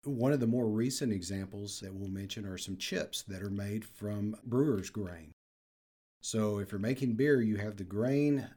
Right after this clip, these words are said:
going through the brewing process, and what you end up with, brewer's grain that comes out of the beer making process, most of the carbohydrates have been spent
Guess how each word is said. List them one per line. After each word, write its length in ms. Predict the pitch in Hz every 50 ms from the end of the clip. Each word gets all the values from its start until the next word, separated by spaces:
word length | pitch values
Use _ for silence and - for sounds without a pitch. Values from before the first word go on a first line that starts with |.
| - - 117
going 220 | 120 131 139 139
through 140 | 139 139 123
the 80 | 110 104
brewing 320 | 113 123 131 131 127 113
process, 600 | - - 127 131 131 127 - - 127 127 127 -
and 120 | 101 92 95
what 160 | 131 139 -
you 160 | 143 131 131
end 160 | 131 131 123
up 220 | 123 120 120 - 110
with, 360 | 107 107 107 107 107 107 107
brewer's 400 | 107 120 131 160 175 139 110 101
grain 480 | - - 101 95 98 98 98 101 101 101 - -
that 120 | 110 107
comes 240 | - 120 117 110 117
out 140 | 117 113 104
of 80 | 95
the 40 | 95
beer 200 | 85 107 117 123
making 380 | 120 117 113 110 - 104 95 92
process, 680 | - - 127 139 139 135 - - 98 92 95 92 - -
most 340 | - 110 110 123 135 135 -
of 60 | 110
the 80 | 107 104
carbohydrates 880 | - - 131 135 127 110 90 - - 151 143 113 107 101 101 101 -
have 100 | 104 95
been 160 | 98 95 90
spent 580 | - - - - - 143 117 104 95 92 - -